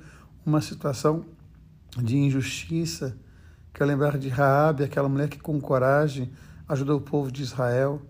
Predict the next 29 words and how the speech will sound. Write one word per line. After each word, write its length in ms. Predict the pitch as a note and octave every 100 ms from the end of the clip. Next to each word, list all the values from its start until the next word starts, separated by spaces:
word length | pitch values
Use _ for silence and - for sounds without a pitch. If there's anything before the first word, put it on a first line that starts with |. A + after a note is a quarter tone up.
| - - - -
Mulheres 360 | D3+ F3+ F#3+
que 80 | -
estão 260 | - F3+ E3
ali 160 | E3
presentes 1040 | - - D#3 D#3 C#3 C#3+ F3+ G#3 G3+ F3 - - - -
na 140 | C#3+ C#3+
genealogia 760 | D3 D#3 D3+ D3 C#3+ B2+ C#3
de 140 | C3
Jesus. 640 | B2+ C3+ A#2+ C3 C3 - - - - - - -
Lembrar 320 | F3+ C3 D3
de 120 | C3+ D3
Maria, 580 | C3+ B2 C#3+ D3+ C3
a 40 | B2+
mãe 260 | C3+ C#3+
de 120 | C3+ B2+
Jesus, 580 | C3+ A#2 C#3 D3+ - - - - - -
aquela 320 | C#3+ - C#3+
que 580 | C#3 - E3 D3+ D3 F#3+ C3+
não 400 | C#3 C#3 D3 D3+
teme 800 | - - C#3+ C#3+ D3+ G#3 B3 - - -
atravessar 680 | - D3+ D3+ D3 C#3 - C#3
o 80 | C3+
deserto 640 | C3 A#2+ C3 D3 D#3 -
para 260 | C3+ C#3+ C3+
levar 540 | C3+ C3+ A#2+ C#3+ E3
a 60 | D#3
mensagem 520 | C3+ B2+ - C3 B2+
do 80 | C3
Evangelho 720 | B2+ C3+ B2 C3 C#3+ C3+ C3+